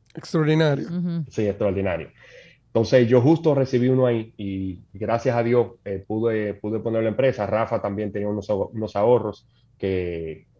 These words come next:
Speaker 3: que lograron que nosotros pudiésemos, sin pensarlo, ponerlo en la cancha y eso nos ayudó a poder terminar de desarrollar la aplicación.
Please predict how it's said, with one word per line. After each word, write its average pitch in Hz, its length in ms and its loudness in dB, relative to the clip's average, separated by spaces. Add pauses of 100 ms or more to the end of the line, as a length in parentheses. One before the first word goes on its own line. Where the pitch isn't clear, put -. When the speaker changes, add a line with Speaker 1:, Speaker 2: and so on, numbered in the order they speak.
Speaker 3:
que 92 160 -6
lograron 107 480 2
que 104 100 -4
nosotros 98 400 -6
pudiésemos, 107 800 0 (500)
sin 120 260 2
pensarlo, 120 560 2
ponerlo 107 680 -2 (100)
en 98 220 -8
la 95 140 -8
cancha 127 360 2
y 92 320 -4
eso 98 200 -8
nos 104 100 -2
ayudó 101 300 0
a 98 100 -2
poder 95 300 -4
terminar 95 540 -4
de 90 80 -6
desarrollar 90 420 -4
la 90 80 -4
aplicación. 85 420 -8